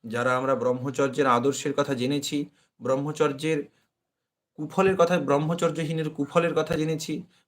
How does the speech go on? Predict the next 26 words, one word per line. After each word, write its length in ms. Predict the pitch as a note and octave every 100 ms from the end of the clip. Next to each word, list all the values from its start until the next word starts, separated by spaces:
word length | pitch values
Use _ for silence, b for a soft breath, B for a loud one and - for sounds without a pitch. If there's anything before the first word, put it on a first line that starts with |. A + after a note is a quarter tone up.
| -
ব্রহ্মচর্যে 540 | C#3+ D3+ D#3+ D3+ D#3+
কী 160 | D#3 C#3+
কী 140 | D#3+
লাভ 280 | C3+ B2+ D3+
হয় 140 | D#3
জেনেছি, 480 | C#3+ D3 C#3 - C#3+ - _ _
তাদের 180 | C3+ C3
একান্ত 360 | B2+ C3+ B2+ B2
কর্তব্য 560 | B2+ B2+ - C3 C3
বহু 580 | D#3+ A2 G#2+ D#3 D#3+ - _ _ _ _ _ _ -
যুবকদের 480 | B2 B2+ B2 A#2+ A#2+
কাছে 260 | B2 - -
এই 260 | - A#2+
কথা 340 | A#2 A#2+ - G#3+
ছড়িয়ে 260 | - A2 A2
দেওয়া। 320 | A2 A2 A2 b b _
আমাদের 300 | A#2+ B2+ C3+
সংগঠন 580 | C3+ C3 C3+ C3+ D3 C3+
তাই 300 | - C3+ C3
একই 260 | A#2 -
চেষ্টা 300 | D#3+ D#3 -
করছে। 420 | D3 D#3 - F#3 A3+ - b b -
আপনাদের 340 | B2 B2+ B2
সকলের 340 | B2 A2+ B2+
কাছে 220 | B2+ A#2+ B2
অনুরোধ, 340 | A#2+ C3